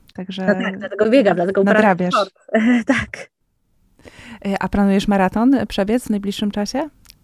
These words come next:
Speaker 2: Maraton
Speaker 1: Bo półmaraton już za tobą. <laughs>
Speaker 2: Tak, tak, w zeszłym roku i to w-, trzy półmaratony właściwie, e, zrobiłam, bo jeden półmaraton to były Mistrzostwa Świata w Gdyni w półmaratonie.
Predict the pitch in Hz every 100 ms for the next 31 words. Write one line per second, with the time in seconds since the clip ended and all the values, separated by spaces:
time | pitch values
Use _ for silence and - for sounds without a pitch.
0 | _ 214 240 214 226 233 240 226 240 240
1 | 247 247 - 185 175 226 - 240 - -
2 | _ - 185 170 - 185 185 214 - 202
3 | 202 196 202 185 - 180 185 190 185 190
4 | 190 - - - 277 196 185 180 170 170
5 | 175 190 185 196 185 - 190 180 180 180
6 | 180 - 180 180 180 202 196 202 190 190
7 | 196 190 202 196 196 190 196 196 196 190
8 | 190 190 185 185 - 208 - - 190 190
9 | - 190 185 180 180 185 185 185 190 269
10 | - - 190 185 180 185 185 208